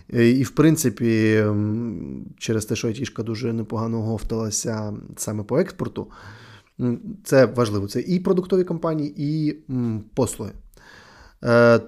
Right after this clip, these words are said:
то двадцять другий рік ми все одно порівняно з двадцять першим зросли. Тобто двадцятий рік виторг, е,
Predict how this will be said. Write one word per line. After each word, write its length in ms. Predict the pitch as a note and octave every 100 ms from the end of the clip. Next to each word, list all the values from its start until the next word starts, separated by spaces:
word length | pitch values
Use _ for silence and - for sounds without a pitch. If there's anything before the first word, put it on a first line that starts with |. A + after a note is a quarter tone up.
| - - -
то 800 | C#3 D#3 E3+ F3 F3+ F3+ F3 -
двадцять 800 | B2 A2+ A#2 D3+ E3 - A#2 A#2
другий 500 | B2+ D3 B2 A2+ A2
рік 340 | A2+ F3+ F3 - _ _ _ -
ми 180 | A#2+ A#2+
все 280 | - -
одно 340 | B2 B2 B2+ C3+
порівняно 420 | - A#2+ A2+ A2
з 40 |
двадцять 400 | G#2 A#2 A#2 G#2
першим 340 | C3 D3 C#3+ A2+
зросли. 420 | A2 A#2 G#2+ -
Тобто 380 | - G2+ A2+ A#2+ A#2+ - - - -
двадцятий 500 | A#2 C#3+ E3+ D#3 B2+
рік 220 | A2+ -
виторг, 440 | A#2+ - A#2 - B2+
е, 840 | A#2 A2+ A2+ A2 A2 G#2+ G#2 G#2